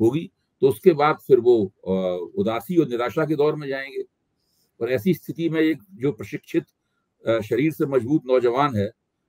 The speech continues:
वो कुछ भी कर, कुछ भी करने की स्थिति में आ सकता है। बड़ी एक सामाजिक अराजकता का खतरा है,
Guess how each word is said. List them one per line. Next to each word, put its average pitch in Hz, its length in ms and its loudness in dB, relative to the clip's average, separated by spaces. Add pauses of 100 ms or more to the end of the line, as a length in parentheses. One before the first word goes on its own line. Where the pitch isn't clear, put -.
(100)
वो 170 120 6
कुछ 214 220 0
भी 277 100 -6
कर, 208 180 4
कुछ - 280 2
भी 277 80 -6
करने 202 300 4
की 185 100 0
स्थिति 180 320 -8
में 160 100 -6
आ 143 40 0
सकता 127 360 -8
है। 113 160 -14
बड़ी 156 260 4
एक 180 100 0
सामाजिक 151 440 2
अराजकता 143 400 -2
का 151 240 -12
खतरा 127 180 -8
है, 135 100 -12